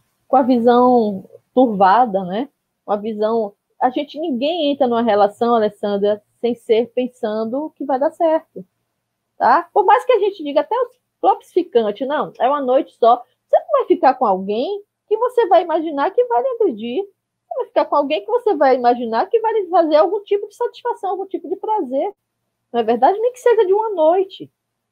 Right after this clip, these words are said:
Mas o fato é que há um emocional, há um componente emocional que tá permeando aquela relação,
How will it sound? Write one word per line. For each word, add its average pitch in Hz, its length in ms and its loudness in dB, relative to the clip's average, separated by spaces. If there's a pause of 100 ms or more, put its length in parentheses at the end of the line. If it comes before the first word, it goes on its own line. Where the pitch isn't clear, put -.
(200)
Mas 311 220 2
o 415 60 2
fato 320 400 0
é 415 60 -2
que 226 540 2
há 294 160 2 (120)
um 415 80 -8
emocional, 220 580 -2
há 311 120 -2
um - 40 -14
componente 240 540 -8
emocional 202 640 -4
que 185 120 -20
tá - 140 -2
permeando 277 680 -2
aquela 220 260 0
relação, 190 680 -8